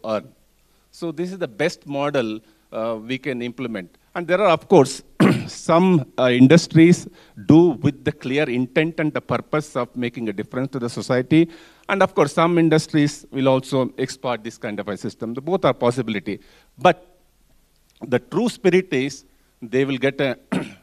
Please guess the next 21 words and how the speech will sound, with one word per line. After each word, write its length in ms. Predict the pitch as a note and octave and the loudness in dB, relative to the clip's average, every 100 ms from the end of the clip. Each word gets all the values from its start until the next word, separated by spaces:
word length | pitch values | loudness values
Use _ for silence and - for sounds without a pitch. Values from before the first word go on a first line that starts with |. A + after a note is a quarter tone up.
| - | -8
exposure 640 | C3+ - D#3+ E3 F3 F#3+ F#3+ - | -8 -6 -4 -2 -2 -4 -6 -6
at 260 | C3+ B2 | -6 -4
the 280 | A2 A#2+ A2 | -2 -2 -2
shop 420 | - - E3 E3 | -10 -4 -2 -2
floor 340 | F3+ F3 F3 D3+ | 0 2 2 0
or 160 | A#2+ | -4
the 140 | F3+ G3+ | -4 -6
factory, 580 | D3+ D#3+ - D#3+ E3+ E3+ - - | -4 -4 -4 -2 -2 -4 -18 -12
and 120 | A#2+ | -6
also 260 | C3 C#3 C3 | -6 -4 -6
they 160 | A#2 | -4
learn 300 | A2 A#2 A#2 | -2 -2 -4
with 160 | G2+ - | -6 -10
us. 180 | F2+ _ _ _ | -16 _ _ _
So 140 | - G#3 | -4 0
this 220 | D#3+ F#3+ | 2 2
is 100 | G#3+ | 2
a 60 | |
wonderful 500 | C3+ C3 F#3+ A#3 F#3 | 4 4 4 4 4
program 640 | E3+ E3+ E3+ D3+ D#3 D#3 D#3+ _ _ | 2 0 0 0 -2 -2 -6 _ _
which 380 | A2+ B2 - - | -4 -4 -2 -14